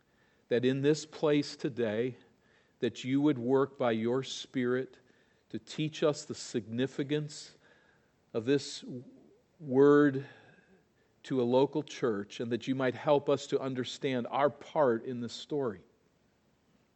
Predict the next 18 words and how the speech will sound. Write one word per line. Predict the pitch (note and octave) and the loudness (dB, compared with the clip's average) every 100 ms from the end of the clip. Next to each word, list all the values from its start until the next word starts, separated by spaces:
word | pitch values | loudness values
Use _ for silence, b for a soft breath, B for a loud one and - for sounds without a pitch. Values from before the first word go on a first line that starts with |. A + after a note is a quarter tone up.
| _ _ _ _ _ b b b b b | _ _ _ _ _ b b b b b
I | - | 0
pray | C3+ - E3+ D#3+ | 0 6 8 8
that | D3+ - | 4 0
you | C#3 | 0
would | C3 | 0
help | - D3+ D3+ C#3+ | 2 4 4 2
us, | A#2 - | -2 -2
indeed, | B2+ A#2 C3 B2 | -6 0 0 2
those | C3+ C#3 C3+ | 6 6 6
who | - B2 | 0 -6
suffer | - - D3+ C#3+ B2+ | -6 2 2 2 -2
trial | A2 - D3 C#3 C#3 A#2+ G2+ - b b b b b - | -4 -4 0 4 4 4 0 -8 b b b b b -4
and | B2+ | 0
difficulty | A2 D3+ D3+ - D3+ C3+ B2+ | 4 4 2 4 6 6 4
beyond | A#2+ B2 B2+ C3+ C#3 C3 A#2 b b b b _ | 2 2 2 2 2 -2 -8 b b b b _
what | B2+ | -2
they | C#3+ C3+ | 4 4
can | B2+ A#2 G2+ | 2 -6 -6